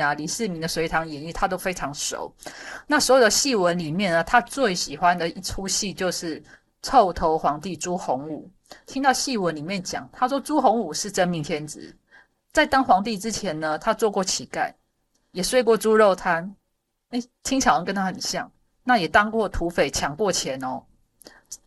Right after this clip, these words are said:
这些故事哦，一直在他的脑海里面挥之不去。有一天，内港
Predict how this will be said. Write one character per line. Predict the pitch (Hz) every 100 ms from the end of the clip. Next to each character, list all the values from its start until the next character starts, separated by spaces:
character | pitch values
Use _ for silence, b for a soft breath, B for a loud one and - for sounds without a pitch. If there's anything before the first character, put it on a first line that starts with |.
| _
这 | - 311
些 | 302
故 | 302 294
事 | 226 247
哦， | 208 190
一 | 247
直 | 262 196
在 | 196 254
他 | 226 240
的 | 220
脑 | 185 165
海 | 180 147
里 | 135
面 | 160 185 143
挥 | - 190 180
之 | - 175
不 | 165 -
去。 | - - 170 - _ _ _ _ _ _ _ _ _ -
有 | 185 160
一 |
天， | 202 208 170 202 _ _ B B B B
内 | - 302 247
港 | 202 156 151